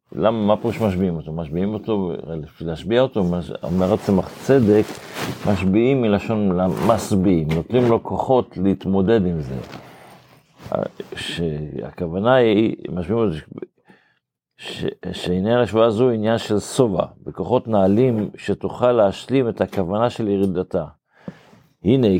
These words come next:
כן הוא בכל אדם ואדם במקום שהוא נמצא. זאת אומרת, הקדוש ברוך הוא שולח את האדם למקום מסוים,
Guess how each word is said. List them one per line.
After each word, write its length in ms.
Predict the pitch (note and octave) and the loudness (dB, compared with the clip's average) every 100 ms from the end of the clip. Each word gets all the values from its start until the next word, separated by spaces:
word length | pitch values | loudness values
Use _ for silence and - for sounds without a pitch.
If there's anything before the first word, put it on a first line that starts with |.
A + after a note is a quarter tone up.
| - | 0
כן 300 | - C#3 D3 | 2 2 4
הוא 240 | C3+ C3 B2 | 2 2 2
בכל 540 | G#2 G2+ - C3+ C#3+ | 0 0 0 2 4
אדם 640 | A#2+ F#2+ G#2+ A#2+ C#3+ C3 F#2 | 4 4 4 4 2 -2 2
ואדם 580 | G2+ F#2+ F#2 B2+ C3+ G#2 | 4 4 4 2 2 0
במקום 560 | F#2+ F#2+ F#2 A#2 A2+ | 0 0 -2 -2 -4
שהוא 300 | G2+ G#2+ G2+ | -6 -8 -4
נמצא. 420 | F#2+ F#2 - F#2 C#2+ - - - - | -2 -2 0 -2 -2 -8 -16 -18 -20
זאת 80 | - | -8
אומרת, 220 | G2 F2+ | -4 -4
הקדוש 580 | F2 - - - A2 C3+ | -4 -6 -8 -2 0 0
ברוך 140 | A#2+ | -2
הוא 80 | G#2+ | -8
שולח 420 | G2+ A2 A#2 A2 | -4 0 0 0
את 40 | G#2 | 2
האדם 340 | G2+ G2 G#2+ | 2 4 2
למקום 500 | G#2+ G2+ - C3+ A#2+ | 2 0 0 0 2
מסוים, 520 | G#2+ - G2+ E2+ D2+ | 0 0 0 0 -2